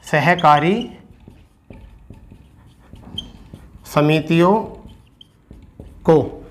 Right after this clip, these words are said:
संवैधानिक दर्जा, संवैधानिक दर्जा व संरक्षण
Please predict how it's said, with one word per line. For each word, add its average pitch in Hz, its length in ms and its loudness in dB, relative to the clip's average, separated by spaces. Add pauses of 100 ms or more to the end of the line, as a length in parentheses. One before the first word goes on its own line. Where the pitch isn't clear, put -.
(180)
संवैधानिक 180 600 2
दर्जा, 127 280 2 (1900)
संवैधानिक 151 760 2 (1700)
दर्जा 147 420 4 (1300)
व 180 140 4
संरक्षण 170 500 0